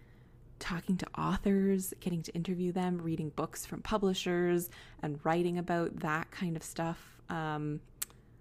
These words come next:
for people who basically, like, want a leg up in their career. It all was a really neat coming together.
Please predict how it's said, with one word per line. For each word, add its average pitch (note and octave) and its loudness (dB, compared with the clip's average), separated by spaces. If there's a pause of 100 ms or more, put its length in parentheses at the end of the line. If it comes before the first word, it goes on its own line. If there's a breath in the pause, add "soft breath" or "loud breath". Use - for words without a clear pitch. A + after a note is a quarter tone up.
(180 soft breath)
for A3 6
people A#3 4
who A3 4 (300)
basically, G3+ -6
like, F3 -2
want E3 -2
a D#3 -2
leg D3 0
up G3 -2
in D#3+ 0
their D3 -2
career. - 0 (380 loud breath)
It - 4
all A3 4
was E3+ -2
a E3 0
really F3 2
neat D#3+ -2 (720)
coming E3 0
together. C#3+ -2